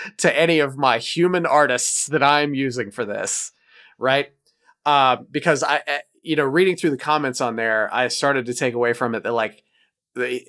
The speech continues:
they didn't understand that, like, a lot of this art comes from essentially the results of stolen stuff. Um, and also, like, I've worked as a creative for my entire professional life,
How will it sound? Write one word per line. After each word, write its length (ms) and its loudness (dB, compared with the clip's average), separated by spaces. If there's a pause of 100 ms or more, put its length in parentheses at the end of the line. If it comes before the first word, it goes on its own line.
(140)
they 120 -4
didn't 220 -2
understand 920 0
that, 140 -2
like, 280 -2
a 100 -4
lot 200 4
of 60 2
this 140 -2
art 240 0
comes 360 -2
from 640 -2
essentially 420 -6
the 80 -6
results 400 -4
of 100 -12
stolen 500 0
stuff. 560 0 (680)
Um, 640 0 (160)
and 520 -4 (460)
also, 560 4
like, 440 -2 (960)
I've 240 6
worked 280 2
as 140 -2
a 60 0
creative 640 2 (420)
for 240 0
my 200 0
entire 440 2
professional 640 -2
life, 480 0